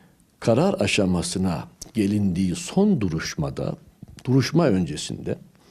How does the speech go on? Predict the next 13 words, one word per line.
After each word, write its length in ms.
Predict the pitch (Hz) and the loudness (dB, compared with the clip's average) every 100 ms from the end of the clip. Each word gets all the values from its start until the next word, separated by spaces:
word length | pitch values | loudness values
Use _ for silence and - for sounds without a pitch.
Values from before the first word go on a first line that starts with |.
| - _ - | -20 _ 2
ne 100 | 190 | 4
hikmetse 720 | 180 - 104 - 107 151 - | 4 2 0 0 2 2 0
karar 280 | - 110 117 | -2 0 0
öncesinde 800 | 98 95 80 - 80 78 80 - - - _ _ _ _ _ _ 80 | 0 0 -4 -6 -6 -4 -6 -8 -18 -20 _ _ _ _ _ _ -8
vermiş 640 | 80 76 98 110 170 139 | -6 0 2 4 4 6
olduğu 340 | 104 87 90 | 4 4 2
esas 340 | - - 196 - | 2 2 2 2
hakkındaki 580 | 127 - 101 87 - | 0 0 0 0 -2
mütalasında 1120 | 82 107 147 131 110 87 78 - 67 - 151 - - - - | -2 0 2 4 4 2 -2 -4 -6 -4 -6 -8 -18 -20 -2
delillerde 760 | 110 123 139 131 135 127 147 | 2 4 4 6 4 4 2
bir 100 | 101 | 2
değişiklik 580 | 92 85 - - - - | 2 0 -2 -12 -14 -6
yokken 420 | 76 - - 58 | -6 -6 -8 -8